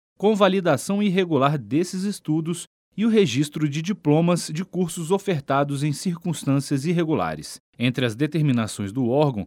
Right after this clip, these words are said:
estão o sobrestamento dos processos regulatórios das I E S em trâmite no mec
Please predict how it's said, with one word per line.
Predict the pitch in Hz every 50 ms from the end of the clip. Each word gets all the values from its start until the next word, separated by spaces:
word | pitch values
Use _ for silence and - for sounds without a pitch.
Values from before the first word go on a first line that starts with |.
| _ _ _
estão | 143 139 _ 196 185 185
o | 165
sobrestamento | - - 214 190 185 190 190 - - 180 147 123 131 147 170 170 -
dos | 135 131 120 -
processos | - 117 107 - - 110 104 - - 110
regulatórios | 107 123 143 151 151 170 160 131 107 - 135 139 143 135 117 92
das | 101 110 107 101 117
I | 151 180
E | 170 139 110 117 127
S | 131 117 - 113 98 120
em | 135 135
trâmite | - - 107 98 101 - - 123
no | 139 165
mec | 175 139 123 143 147 - -